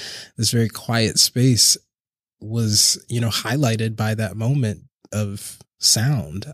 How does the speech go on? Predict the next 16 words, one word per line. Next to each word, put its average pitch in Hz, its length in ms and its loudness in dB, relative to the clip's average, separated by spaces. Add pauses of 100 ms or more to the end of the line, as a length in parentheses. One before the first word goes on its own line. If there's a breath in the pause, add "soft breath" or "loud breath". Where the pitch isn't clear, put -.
(100)
So 127 260 4
I 120 160 0 (420 loud breath)
always 165 260 4
think 156 140 0
that 117 180 0
push - 240 4
and 107 140 0
pull 117 200 0
is 107 140 2
really 107 260 0
interesting, 98 560 -2
just 107 400 2 (120)
taking 113 340 4
the 101 100 0
opportunity 107 720 -4
to 101 480 -4